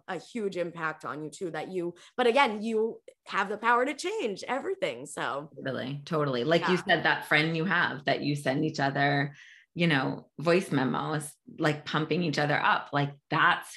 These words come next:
Speaker 2: who you need to surround yourself
Speaker 1: Yep.
Speaker 2: with. And I didn't get that for, like, the longest time. I'm like, "I know you're, like, the five people you hang out with, but how do you, like, cultivate that?" And I'm finally at a place in my life where I'm like, "No, it's totally possible." Like,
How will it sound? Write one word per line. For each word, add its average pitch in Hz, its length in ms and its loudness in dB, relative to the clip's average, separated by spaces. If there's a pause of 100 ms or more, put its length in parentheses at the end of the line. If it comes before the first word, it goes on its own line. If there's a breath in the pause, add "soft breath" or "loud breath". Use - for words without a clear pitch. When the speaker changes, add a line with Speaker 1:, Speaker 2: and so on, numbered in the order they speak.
Speaker 2:
who 190 100 -2
you 156 200 2
need 143 280 2
to 135 280 -4
surround 135 400 0
yourself 127 440 -4
Speaker 1:
Yep. 175 60 -4
Speaker 2:
with. 175 180 -2 (540 loud breath)
And 156 380 2
I 185 120 4
didn't 208 260 2
get 156 240 4
that 127 220 0
for, 143 60 2
like, 143 200 0
the 147 80 0
longest 151 440 0
time. 151 200 2
I'm 156 120 2
like, 139 200 0 (340 soft breath)
"I 208 140 4
know 202 320 6
you're, 233 240 2
like, 196 340 -2
the 175 100 4
five 170 420 2
people 165 260 -4
you 156 140 4
hang 160 220 0
out 160 160 0
with, 135 260 0
but - 100 -2
how 165 320 2
do 190 80 -4
you, 190 180 -4
like, - 280 -4
cultivate 147 600 -6
that?" - 260 -6 (400 loud breath)
And 156 260 6
I'm 156 260 2
finally 151 580 2
at 135 100 2
a 135 40 -4
place 151 360 -2
in - 80 0
my 131 140 0
life 190 300 2
where 151 120 2
I'm 139 140 2
like, 139 300 0
"No, 320 280 2
it's - 260 -2
totally 185 320 -2
possible." 180 580 -2
Like, 123 220 0